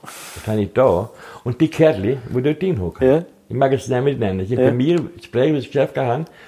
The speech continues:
Speaker 1: auch haben die den Film muss schaffen lassen,
Speaker 2: Ja,
Speaker 1: aber
Speaker 2: ja.
Speaker 1: dann hat er Geld gehabt.
Speaker 2: Ja.
Speaker 1: Und ich gesagt, nimm's mit.
Speaker 2: Ja.
Speaker 1: Weißt du? Und genau
Speaker 2: Ja.
Speaker 1: deine ist ja, wenn die blöd
Speaker 2: Genau.
Speaker 1: einfach versucht, der Leid zu werden.
Speaker 2: Ja.
Speaker 1: Und, äh, was mir natürlich relativ kalt läuft,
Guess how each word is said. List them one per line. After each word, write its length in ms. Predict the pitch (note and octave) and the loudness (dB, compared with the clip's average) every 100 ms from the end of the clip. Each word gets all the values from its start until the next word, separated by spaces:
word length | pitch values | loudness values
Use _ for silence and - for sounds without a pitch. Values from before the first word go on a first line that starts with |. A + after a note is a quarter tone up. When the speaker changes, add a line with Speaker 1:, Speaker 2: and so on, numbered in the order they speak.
| - _ | -20 _
Speaker 1:
auch 180 | A2 C3+ | -4 2
haben 200 | C#3 B2+ | 2 0
die 140 | G#2+ | -2
den 120 | C3 A#2+ | -2 -2
Film 200 | C#3+ C3 | -2 -2
muss 180 | C#3 - | -2 -2
schaffen 340 | B2 B2 B2 | -2 -2 -2
lassen, 200 | A2 A2+ | 0 0
Speaker 2:
Ja, 60 | G#2 | 2
Speaker 1:
aber 280 | B2+ C#3 B2+ | 2 4 2
Speaker 2:
ja. 80 | |
Speaker 1:
dann 100 | C3+ B2 | 2 -2
hat 120 | A2+ | -4
er 80 | G#2 | -6
Geld 280 | G#2 - - | -4 -6 -6
gehabt. 320 | D2+ - - | -14 -12 0
Speaker 2:
Ja. 120 | A#2+ | 0
Speaker 1:
Und 60 | B2+ | 0
ich 80 | E2 | -4
gesagt, 280 | D#2 - - _ _ _ - | -10 -12 -20 _ _ _ -14
nimm's 220 | G#2 E2+ | -14 -10
mit. 180 | F2 - - _ | -12 -12 -18 _
Speaker 2:
Ja. 160 | B2+ A#2+ - _ | -4 -4 -4 _
Speaker 1:
Weißt 220 | D#2+ B2 | -10 -8
du? 40 | - | -8
Und 60 | |
genau 280 | A#2+ B2+ F3 | -2 2 4
Speaker 2:
Ja. 60 | F#3 | 4
Speaker 1:
deine 460 | D#3 F3+ D3 E3+ - | 2 2 0 -4 -10
ist 140 | B2+ | -4
ja, 140 | C#3+ | -2
wenn 180 | C#3 D3+ | -2 -4
die 120 | C3 | -6
blöd 280 | C3 A#2 D3 | -10 -6 -4
Speaker 2:
Genau. 120 | C#3 | 0
Speaker 1:
einfach 160 | C3 C3 | 2 2
versucht, 180 | C#3 C3+ | 0 -6
der 80 | C3 | -8
Leid 180 | C3 C3 | -8 -8
zu 60 | |
werden. 200 | A2 G2 F2 | -10 -12 -6
Speaker 2:
Ja. 320 | B2 B2 C#3 - - - - - - - | 2 4 4 -2 -18 -20 -20 -20 -20 -10
Speaker 1:
Und, 240 | A2 A2+ | -8 -8
äh, 280 | G2 D#2 F#2+ | -8 -6 -6
was 200 | G2+ B2+ | 0 0
mir 80 | C3 | 0
natürlich 320 | C#3+ D3+ C3+ - - | 0 2 0 -2 -4
relativ 400 | B2+ C#3+ B2 - | 0 2 0 -2
kalt 300 | A#2 C3 D3+ | 0 0 0
läuft, 320 | E3 E3+ | 0 0